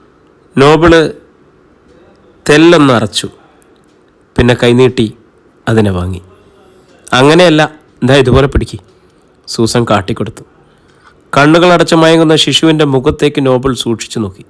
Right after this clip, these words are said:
ഫ്ലാനലിന് വെളിയിൽ കിളിക്കുഞ്ഞിൻ്റേത് പോലെയുള്ള മുഖം മാത്രമേ കാണാനുള്ളൂ. തനിക്ക് തീർത്തും അപരിചിതമായ, കൈകാര്യം ചെയ്യുന്നത് എങ്ങനെയെന്ന് യാതൊരു നിശ്ചയമില്ലാത്ത ഒരു വസ്തുവെന്ന പോലെ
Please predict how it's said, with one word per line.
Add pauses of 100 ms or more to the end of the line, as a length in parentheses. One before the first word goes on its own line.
(960)
ഫ്ലാനലിന്
വെളിയിൽ (800)
കിളിക്കുഞ്ഞിൻ്റേത്
പോലെയുള്ള (120)
മുഖം
മാത്രമേ
കാണാനുള്ളൂ. (1120)
തനിക്ക്
തീർത്തും
അപരിചിതമായ, (880)
കൈകാര്യം
ചെയ്യുന്നത്
എങ്ങനെയെന്ന് (240)
യാതൊരു
നിശ്ചയമില്ലാത്ത
ഒരു
വസ്തുവെന്ന
പോലെ